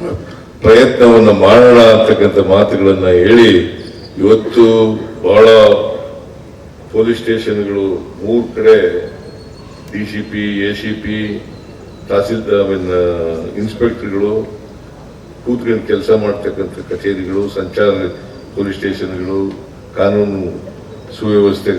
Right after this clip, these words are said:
ಪೊಲೀಸ್ ಸ್ಟೇಷನ್‌ಗಳು, ಇವೆಲ್ಲವೂ ಕೂಡ ನಾವು ಮಾಡಿದ್ದೀವಿ. ಇದೇ ರೀತಿಯಲ್ಲಿ, ಆ, ಎಲ್ಲ ರಾಜ್ಯದಲ್ಲೂ ಕೂಡ ಮಾಡಲಿಕ್ಕೆ ಪ್ರಯತ್ನವನ್ನ ಮಾಡ್ತೇವೆ ಅಂತಕ್ಕಂಥ ಮಾತುಗಳನ್ನ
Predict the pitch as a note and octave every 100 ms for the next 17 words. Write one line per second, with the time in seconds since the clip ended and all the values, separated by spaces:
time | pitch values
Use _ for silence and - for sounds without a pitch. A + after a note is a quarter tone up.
0 | F2 - F#2+ F#2+ - F#2+ E2+ F2+ F2+ F#2
1 | F#2+ F2+ - - - - - - - G2
2 | F2+ F#2 A2 B2 C3 B2 A#2+ - A2+ G#2
3 | G2+ F#2+ F#2+ F#2+ F2 F#2+ G#2+ A2+ A2+ -
4 | - - - - - G2+ A#2+ A#2+ A#2 A#2
5 | A2+ G#2+ G#2+ A#2+ A#2 - - - - -
6 | - - - - - G2+ G2+ G2 F#2+ F#2+
7 | F2+ F2+ F2 - - A2 B2+ G#2 G2 A2
8 | B2+ C3 C3+ C#3+ C#3 C3 A#2+ A2+ G#2 A2
9 | A2 A2 G#2 F#2+ F#2+ G2+ - G2+ G2 F#2
10 | - - - - - - F2 F2+ A2+ A2+
11 | A2 G#2 G2 - F#2+ F2+ F2+ E2+ F2+ F#2+
12 | E2+ F2+ F2